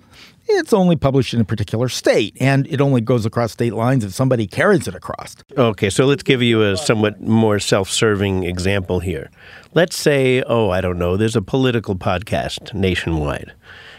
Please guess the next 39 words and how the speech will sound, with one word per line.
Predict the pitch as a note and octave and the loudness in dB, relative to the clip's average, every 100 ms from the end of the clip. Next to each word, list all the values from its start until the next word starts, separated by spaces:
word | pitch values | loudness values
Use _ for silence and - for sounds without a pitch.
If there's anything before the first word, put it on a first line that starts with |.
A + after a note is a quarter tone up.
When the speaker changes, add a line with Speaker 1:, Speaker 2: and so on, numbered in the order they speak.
| _ | _
Speaker 2:
and | A2+ A2 G#2+ G#2 G2 | -2 0 0 -2 0
we | G#2+ A2+ A2+ A2+ - | 0 2 0 -2 -2
invite | A2 G2+ G#2 G2+ | -2 0 0 0
on | G2+ | -2
some | G#2 G2 | -2 -2
guests, | G2+ G2+ - - - | 0 0 -2 -6 -2
and | C3+ C3 C3 B2 | 0 2 2 2
they | C3 | 0
say | - B2 A2+ | 0 2 2
a | |
few | G#2+ A2 G2+ | 0 -2 0
things | A2 G2+ G2+ A2 - - | 0 0 0 -2 -8 -4
that | G#2+ G#2+ | -2 0
we | A#2 | 0
don't | C3 B2 G#2 | 0 0 0
know | A2+ A#2+ | 2 2
whether | A2+ G#2 G2+ | 2 2 0
or | G2 | 0
not | G2+ F#2+ | -2 -2
they're | F#2+ | -2
true | F2+ - A#2+ | -2 0 2
or | G#2 | 2
not. | F#2 F#2+ | 0 0
Are | F#2+ | 0
we | C#3+ | 2
obligated | E3+ C#3+ C3+ C3+ B2+ B2+ - - - - - | 0 0 0 0 0 -2 -6 -20 -20 -16 -2
to | A#2+ A2 | 0 2
do | G#2 A2 G#2+ | 2 0 2
research | G#2+ B2 - B2+ B2+ C3 - - | 0 0 0 0 0 -2 -6 -4
and | G2 | -4
fact | - A2+ A2+ | -2 -2 -2
check | - - A#2 A#2+ | -4 -2 -2 0
everything | A2 A2+ B2 | 0 0 0
that's | A2 G2+ | -2 -2
being | A2+ G#2 | -2 -2
said? | G2 - C3 B2+ B2 _ - - - - | -2 0 0 0 -6 _ -20 -20 -8 -2
Are | G2+ | 2
we | A2 | 2
libelous | G#2+ G2+ G#2 A#2 A#2+ A#2+ A#2+ - - | 2 2 0 0 0 0 -2 -4 -6